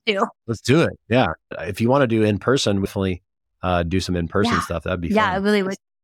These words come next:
Speaker 2: 'Cause I never, I don't work with people in person. All my stuff's done through
Speaker 1: Mm.
Speaker 2: Zoom. So, you know, and, and I know, and when's the last time somebody, I'll have people in my company, they'll, like, work,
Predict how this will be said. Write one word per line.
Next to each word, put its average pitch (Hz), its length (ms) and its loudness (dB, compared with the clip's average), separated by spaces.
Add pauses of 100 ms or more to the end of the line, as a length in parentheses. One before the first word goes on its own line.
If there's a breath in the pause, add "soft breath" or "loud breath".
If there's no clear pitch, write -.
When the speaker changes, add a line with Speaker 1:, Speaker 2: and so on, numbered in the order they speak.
(160)
Speaker 2:
'Cause 123 120 2
I 131 120 2
never, 143 300 0
I 127 60 2
don't 143 160 0
work 120 180 -4
with 107 160 -2
people 98 200 -4
in 92 100 0
person. 95 320 -6
All 101 120 2
my 104 120 0
stuff's 98 220 -2
done 95 200 -2
through 117 220 4
Speaker 1:
Mm. - 40 -2
Speaker 2:
Zoom. 90 300 -4 (460)
So, 92 160 2 (540)
you 101 120 2
know, 90 200 0
and, 87 280 -2
and 92 140 -2
I 95 40 4
know, 95 220 4
and 90 380 -6 (1160)
when's 120 160 -6
the 107 60 0
last 104 260 -2
time 98 140 0
somebody, 92 440 -6 (460)
I'll 139 200 2
have 156 220 0
people 127 320 4
in 117 60 2
my 107 140 2
company, 107 380 0
they'll, 101 160 4
like, 98 220 2
work, 98 220 0